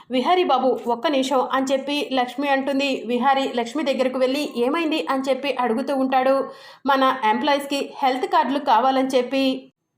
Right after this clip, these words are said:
ఈ హాస్పిటల్ ఇన్ఛార్జ్తో మాట్లాడాను విహారీ బాబు.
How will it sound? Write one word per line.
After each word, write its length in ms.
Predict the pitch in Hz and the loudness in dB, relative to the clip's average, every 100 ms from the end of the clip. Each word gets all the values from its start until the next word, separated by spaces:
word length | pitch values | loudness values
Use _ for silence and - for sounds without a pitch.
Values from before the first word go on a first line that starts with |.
| _ _ _ - 302 | _ _ _ -12 -2
ఈ 100 | 349 - | 0 2
హాస్పిటల్ 500 | 269 - - 403 359 - | 2 2 0 0 0 0
ఇన్ఛార్జ్తో 720 | 294 302 403 349 302 311 302 254 | 0 2 2 2 2 2 2 2
మాట్లాడాను 540 | 262 294 381 311 302 | 2 4 4 4 2
విహారీ 360 | 254 254 277 262 | 2 4 4 4
బాబు. 400 | 240 240 269 | 4 4 0